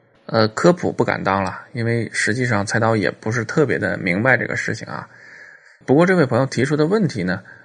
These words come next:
很有代表性，那就是说，像S D R这样一个概念，呃，正常来讲的话，我们去百度一下，应该能把它的意思理解个八九不离十，应该是没问题的。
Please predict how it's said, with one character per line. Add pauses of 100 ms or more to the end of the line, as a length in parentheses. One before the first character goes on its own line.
很
有
代
表
性，
那
就
是
说， (240)
像
S
D
R
这
样
一
个
概
念， (480)
呃，
正
常
来
讲
的
话，
我
们
去
百
度
一
下， (400)
应
该
能
把
它
的
意
思
理
解
个
八
九
不
离
十，
应
该
是
没
问
题
的。